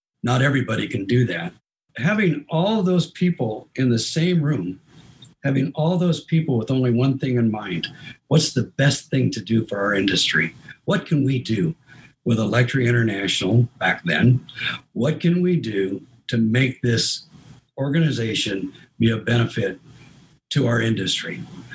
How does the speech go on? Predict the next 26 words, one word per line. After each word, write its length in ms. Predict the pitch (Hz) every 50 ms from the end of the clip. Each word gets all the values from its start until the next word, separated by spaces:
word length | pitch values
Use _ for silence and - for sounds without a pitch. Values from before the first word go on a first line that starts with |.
| - - - - -
Not 200 | 131 175 208 208
a 60 | 185
benefit 440 | 147 151 151 147 135 - 143 123 -
to 80 | - 117
my 200 | 107 104 101 92
company. 540 | - - 104 - - - 90 104 127 - - - - - - - - - - _ _ - _ _ _ _ _ _ _ -
Like 160 | 113 123 123
my 140 | 117 117 117
first 360 | - - 135 123 120 - -
meeting, 320 | 117 117 120 123 120 113
my 140 | 110 110 104
competitor 600 | - - 104 95 - 113 110 107 107 104 104 101
told 280 | 90 - 117 110 110 107
me 280 | 107 104 104 101 92 - - - - -
something 400 | - - 110 104 - 117 107 104
that 140 | 101 98 92
helped 220 | 90 - - -
my 180 | - - 113 110
company, 380 | - - 98 - 101 98 95
not 280 | 95 95 104 117 113 107
his. 420 | 117 110 85 90 92 - - - - - - - - - - - - - - - - - - - - - - - - - _ _ -
I 180 | 127 127 147 143
was 420 | 135 131 123 117 - - - - - _ _ -
stunned 480 | - - - - - 156 160 160 160
at 120 | 160 - -
that, 380 | 139 117 110 113 120 127 -